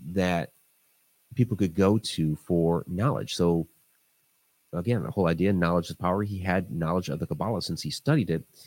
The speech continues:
And so in these Freemason groups that he was a part of, he could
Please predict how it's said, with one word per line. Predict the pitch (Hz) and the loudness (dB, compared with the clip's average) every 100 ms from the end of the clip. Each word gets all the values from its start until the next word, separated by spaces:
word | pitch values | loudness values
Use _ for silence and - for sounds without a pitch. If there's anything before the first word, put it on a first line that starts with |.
| - | -12
And | 90 | -8
so | 87 90 | -2 0
in | - 95 98 | 0 -2 0
these | 90 - | -2 -2
Freemason | 90 82 110 135 87 | 0 2 0 -2 -2
groups | 82 - | -2 -2
that | 80 78 | -2 -2
he | - 82 | -2 -2
was | 80 | -2
a | |
part | - 175 160 | -2 2 4
of, | 101 107 _ _ _ _ | 2 -2 _ _ _ _
he | 117 | -2
could | 107 113 98 92 | 0 4 4 2